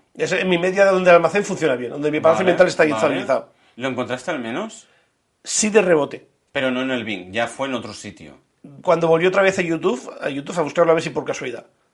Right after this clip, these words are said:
Speaker 2: No jodas. ¿Y de qué coño era?
Speaker 1: Buscaba un vídeo de los osos amorosos donde salía
Speaker 2: No.
Speaker 1: un alemán grande bailando
Speaker 2: No.
Speaker 1: de "¿Qué es lo que veo allá arriba en el cielo?" Tiririrí, en versión tecno.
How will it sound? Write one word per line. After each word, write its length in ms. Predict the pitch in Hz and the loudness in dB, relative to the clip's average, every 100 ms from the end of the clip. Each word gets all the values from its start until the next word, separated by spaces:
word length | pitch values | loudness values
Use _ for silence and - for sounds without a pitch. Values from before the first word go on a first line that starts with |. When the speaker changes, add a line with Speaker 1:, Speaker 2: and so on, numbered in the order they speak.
| _ | _
Speaker 2:
No 80 | 117 | -14
jodas. 480 | - 156 - - _ _ _ - | -8 -8 -8 -18 _ _ _ -16
¿Y 100 | 107 | -14
de 120 | 98 | -14
qué 140 | - | -16
coño 260 | 85 98 92 | -20 -18 -18
era? 200 | 120 127 _ _ _ | -18 -20 _ _ _
Speaker 1:
Buscaba 400 | - 151 - 202 | -14 -12 0 0
un 140 | 214 202 | 0 -2
vídeo 260 | 208 196 | -2 0
de 80 | 190 | 2
los 160 | 175 175 | 0 -2
osos 220 | 175 180 | -6 -4
amorosos 580 | 180 175 196 233 247 - _ _ _ | 0 0 0 -4 -8 -12 _ _ _
donde 320 | 156 165 170 | 0 0 0
salía 520 | 165 160 185 190 190 208 | 0 2 6 8 8 6
Speaker 2:
No. 200 | 214 190 | 4 4
Speaker 1:
un 140 | 196 | 6
alemán 500 | 202 190 185 196 180 | 6 6 4 2 2
grande 580 | 185 196 196 208 - - _ _ _ | 4 2 4 0 0 -12 _ _ _
bailando 800 | 143 160 160 175 196 190 202 381 | 4 6 6 4 4 2 0 0
Speaker 2:
No. 320 | 110 101 98 - - - - _ _ _ _ _ _ | -8 -8 -10 -16 -20 -20 -20 _ _ _ _ _ _
Speaker 1:
de 640 | 147 160 156 151 151 151 - | 2 4 4 4 0 -6 4
"¿Qué 320 | 196 190 180 | 8 8 8
es 140 | 180 | 4
lo 160 | 196 202 | 4 4
que 240 | 233 208 | 6 6
veo 480 | 208 220 185 175 175 - - | 8 8 8 8 6 -2 -4
allá 1000 | 170 165 185 208 202 202 - 202 208 202 | 4 6 8 8 8 6 4 6 8 6
arriba 440 | 185 202 185 165 170 | 6 4 4 6 6
en 60 | |
el 120 | 208 202 | 4 2
cielo?" 640 | 160 147 127 127 127 127 | -4 -2 2 4 4 2
Tiririrí, 920 | 170 202 165 147 175 269 247 247 262 | 2 2 2 0 0 2 4 4 2
en 120 | 180 | 2
versión 260 | 165 180 135 | 2 2 -2
tecno. 300 | 127 120 - | -4 -6 -12